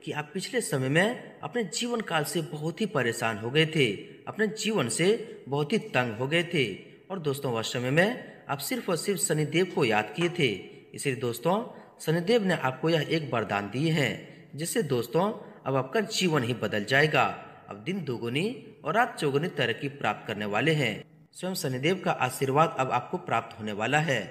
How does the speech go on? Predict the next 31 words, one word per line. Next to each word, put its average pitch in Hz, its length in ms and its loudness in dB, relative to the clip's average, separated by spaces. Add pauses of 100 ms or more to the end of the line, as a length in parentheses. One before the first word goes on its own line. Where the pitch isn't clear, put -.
(440)
जी 110 100 -16
हाँ 110 180 -6
दोस्तों, 151 300 4 (180)
दोस्तों, 135 280 -6
शनिदेव 135 380 2
की 175 140 0
कृपा 127 340 4
से 175 200 2 (440)
आपकी 139 280 2
कोई 196 220 2
योजना 160 300 2
बेहतरीन 147 500 0
तरीके 139 360 0
से 185 160 0
क्रियान्वित 113 480 0
भी 151 140 0
होगी, 151 460 2 (340)
जिससे 127 260 -2
सुकून 143 300 -2
और 135 120 2
शांति 120 400 0
मिलेगी। 151 440 4 (440)
घर 127 160 0
में 135 120 0
नजदीकी 135 380 -2
संबंधियों 127 480 -2
के 156 120 -2
आगमन 117 400 0
से 175 220 2 (360)
प्रसन्नता 123 460 -2
मिलेगी। 147 420 2